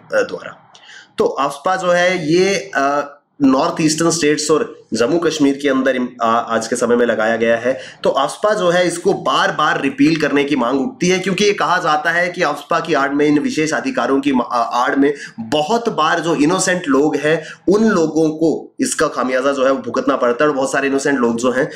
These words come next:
वो मारे जाते हैं। ऐसा, अ, कहना है इन regions के लोगों का जो कि इस एक्ट को oppose करते हैं। और ये अब Act जो है ये कहीं ना कहीं इस चीज की ओर इशारा करता है कि वहां पर scenario जो है वो सही नहीं है। तो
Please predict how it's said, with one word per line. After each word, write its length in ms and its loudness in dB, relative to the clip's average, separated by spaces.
वो 60 2
मारे 180 0
जाते 280 -2
हैं। 200 0
ऐसा, 420 -2
अ, 60 2
कहना 520 0
है 340 0
इन 140 2
regions 280 0
के 100 0
लोगों 300 0
का 120 0
जो 160 0
कि 140 0
इस 120 0
एक्ट 180 -4
को 220 0
oppose 260 -6
करते 360 -2
हैं। 240 0
और 100 2
ये 200 2
अब 360 -4
Act 260 -2
जो 180 2
है 240 2
ये 60 0
कहीं 240 -2
ना 100 0
कहीं 240 0
इस 160 -2
चीज 200 2
की 100 -2
ओर 100 2
इशारा 280 0
करता 360 -2
है 120 -2
कि 160 -2
वहां 320 -2
पर 160 -2
scenario 460 0
जो 160 2
है 220 0
वो 180 2
सही 440 0
नहीं 360 2
है। 280 0
तो 220 0